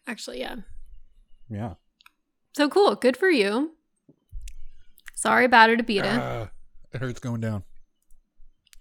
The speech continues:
Speaker 2: Oh, I also, um, I'm gonna try a new rule that, um, if I don't like it, I'm just gonna try and drink it all as fast as possible to get it over with.
Speaker 1: Or you could just not finish it.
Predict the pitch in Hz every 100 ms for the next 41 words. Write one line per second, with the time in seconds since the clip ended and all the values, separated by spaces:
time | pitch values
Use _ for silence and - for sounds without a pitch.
0 | - - - - - 160 147 160 175 185
1 | 165 156 - 131 131 123 120 - 123 131
2 | 127 147 135 123 123 113 113 120 123 127
3 | - - - 117 113 107 104 104 104 104
4 | 110 101 107 123 127 139 151 131 113 101
5 | 110 98 110 101 92 - - - - -
6 | - - - 123 131 127 127 113 110 110
7 | 98 117 107 92 95 110 107 113 135 131
8 | 110 101 92 92 85 87 - - - -
9 | - - - - _ - _ 247 262 240
10 | 226 233 208 208 - 202 196 - 285